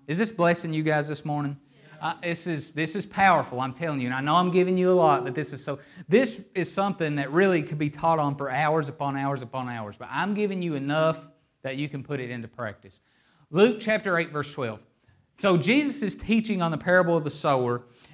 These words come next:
and Jesus said that that is his most important teaching. That's Jesus' own words.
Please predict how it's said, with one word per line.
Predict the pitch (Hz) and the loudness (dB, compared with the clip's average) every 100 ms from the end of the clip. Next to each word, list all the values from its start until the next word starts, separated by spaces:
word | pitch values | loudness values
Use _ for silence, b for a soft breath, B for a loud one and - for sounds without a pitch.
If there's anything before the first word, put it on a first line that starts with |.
| _ | _
and | 170 165 | -2 0
Jesus | 143 220 285 277 285 - | 2 4 4 2 -2 0
said | 208 175 | 2 2
that | 160 | 2
that | 160 185 | 2 2
is | 165 | 0
his | 180 160 | -2 -4
most | 160 160 156 | -2 -2 -4
important | 139 120 156 151 156 | -10 -4 -4 -4 -10
teaching. | 147 131 - 101 _ | -12 -12 -12 -20 _
That's | 135 - | -10 -6
Jesus' | 156 175 165 160 | -2 -2 -2 -6
own | 151 151 143 | -4 -4 -2
words. | 110 92 - | -2 -4 -12